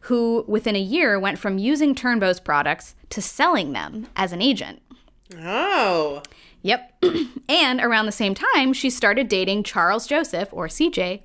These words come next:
Speaker 1: Walker, who was a savvy salesman for the Saint Louis Clarion.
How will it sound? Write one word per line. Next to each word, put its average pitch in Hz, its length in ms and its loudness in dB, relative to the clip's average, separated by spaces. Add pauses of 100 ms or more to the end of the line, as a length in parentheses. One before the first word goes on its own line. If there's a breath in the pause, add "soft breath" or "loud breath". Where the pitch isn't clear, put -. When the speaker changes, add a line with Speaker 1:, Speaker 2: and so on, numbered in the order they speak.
(120)
Speaker 1:
Walker, - 460 -2 (480 soft breath)
who - 160 -4
was 202 180 2
a 190 60 0
savvy 220 360 2
salesman 262 520 0
for 190 100 -2
the 175 80 0
Saint 185 300 -2
Louis 190 440 0 (220 soft breath)
Clarion. 104 640 -2